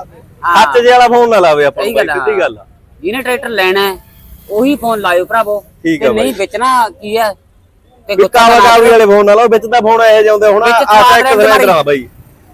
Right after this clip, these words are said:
Speaker 2: ਕਿੰਨੇ ਹਾਊਸ ਪਾਵਰ ਆ ਬਾਈ ਇਹਦਾ? ਕੀ ਆ ਹੁਣ ਯਾਰ, ਇਹਦਾ ਕੀ ਹਾਊਸ ਪਾਵਰ ਦੱਸੂ ਮੈਂ? ਇੱਕ ਸਿਲੰਡਰ ਟਰੈਕਟਰ ਆਗਾ।
Speaker 1: ਹਾਂ।
Speaker 2: ਜਿਹਨੇ ਲੈਣਾ ਬਸ ਉਹੀ ਫੋਨ ਲਾਵੇ, ਤੇ ਲਾਵੇ ਉਹ ਜਿਹਨੇ ਚੰਗਾ ਟਰੈਕਟਰ ਲੈਣਾ ਤੇ ਚੰਗਾ ਵੇਚਣਾ।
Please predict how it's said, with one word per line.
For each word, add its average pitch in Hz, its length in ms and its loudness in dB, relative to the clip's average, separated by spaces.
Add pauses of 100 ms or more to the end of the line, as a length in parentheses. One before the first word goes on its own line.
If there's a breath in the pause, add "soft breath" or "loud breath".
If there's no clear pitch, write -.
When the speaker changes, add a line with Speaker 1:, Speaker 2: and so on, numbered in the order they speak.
(140)
Speaker 2:
ਕਿੰਨੇ 233 240 0
ਹਾਊਸ 226 280 2
ਪਾਵਰ 208 260 4
ਆ 208 80 4
ਬਾਈ 214 200 2
ਇਹਦਾ? 214 420 2
ਕੀ 226 260 -10
ਆ 254 160 2
ਹੁਣ 240 140 2
ਯਾਰ, 269 200 0
ਇਹਦਾ 277 180 2
ਕੀ 262 260 -8
ਹਾਊਸ 240 280 0
ਪਾਵਰ 220 220 0
ਦੱਸੂ 196 240 -6
ਮੈਂ? 214 120 -2
ਇੱਕ 208 100 -8
ਸਿਲੰਡਰ 196 280 -2
ਟਰੈਕਟਰ 147 320 -6
ਆਗਾ। 120 260 -6 (180)
Speaker 1:
ਹਾਂ। 123 500 -6 (260)
Speaker 2:
ਜਿਹਨੇ 247 180 0
ਲੈਣਾ 226 280 0
ਬਸ 220 200 -2
ਉਹੀ 220 220 2
ਫੋਨ 190 240 -4
ਲਾਵੇ, 170 300 0
ਤੇ 214 140 -4
ਲਾਵੇ 202 360 2
ਉਹ 220 160 2
ਜਿਹਨੇ 233 200 -2
ਚੰਗਾ 202 300 -2
ਟਰੈਕਟਰ 190 240 -2
ਲੈਣਾ 175 280 -2
ਤੇ 196 120 -6
ਚੰਗਾ 180 260 -2
ਵੇਚਣਾ। 117 360 -8